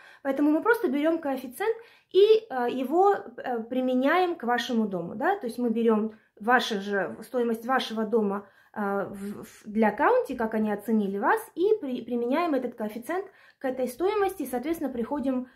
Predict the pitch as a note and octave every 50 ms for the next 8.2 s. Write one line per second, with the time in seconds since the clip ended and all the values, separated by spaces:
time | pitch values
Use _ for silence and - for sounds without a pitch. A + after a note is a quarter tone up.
0 | _ _ - A3 G#3+ G#3+ A3 G#3+ G#3+ - A3+ G#3 G3+ G3+ G3+ - _ _ - B3+
1 | B3+ A#3+ B3 - B3+ B3+ D4+ F#4+ F#4+ F#4+ A3+ A#3+ C#4 D4 D4 C4 A#3 A3+ A3+ A3+
2 | C4+ D4+ D4+ - - A3+ - - - G#3 G3+ F#3 G#3 G#3 G3+ G#3 A3+ C4 D4 D4+
3 | - - - - - A3 G3 G3 G3+ G3 G3+ G3 - G#3 G3+ A#3 B3+ B3+ B3+ B3+
4 | A3 G#3 G3+ G#3 A3+ A#3 A3+ G#3+ G#3 G3+ F3+ F3 F3 - _ _ _ _ _ _
5 | _ _ _ _ _ _ _ _ _ _ _ _ - D4+ D#4+ E4 E4 - F4+ F4+
6 | G4+ A#4 B4 B4 - G4+ D#4 D#4 D#4 C#4+ C#4 B3 A3 G3 F#3+ G3+ G#3 - - -
7 | - - A#3 A#3+ A#3+ B3 A3+ D4 D#4 D#4+ C#4 B3 D#4 D#4+ D#4+ D4 C#4 C4+ C4 B3
8 | B3 A#3 A#3 A#3